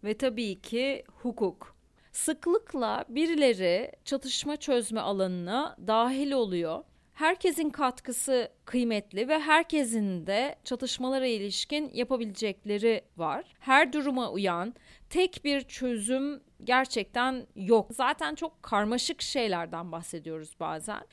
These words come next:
Belki de bu karmaşık dünyaya en uygun olan yaklaşım da bu.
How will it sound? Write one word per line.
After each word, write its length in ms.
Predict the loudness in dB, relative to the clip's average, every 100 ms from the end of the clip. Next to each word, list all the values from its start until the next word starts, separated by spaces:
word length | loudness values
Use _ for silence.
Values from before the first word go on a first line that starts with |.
| 2
Belki 380 | 6 6 2 0
de 400 | 2 4 2 -4 -10
bu 160 | -10
karmaşık 640 | 0 2 4 2 -2 -4 -4
dünyaya 540 | -4 -2 -2 0 0
en 240 | 0 2 2
uygun 320 | 2 0 0
olan 400 | 0 0 0 -4
yaklaşım 800 | 0 0 0 -4 -6 -6 -6 -4
da 200 | -2 -2
bu. 360 | 2 4 4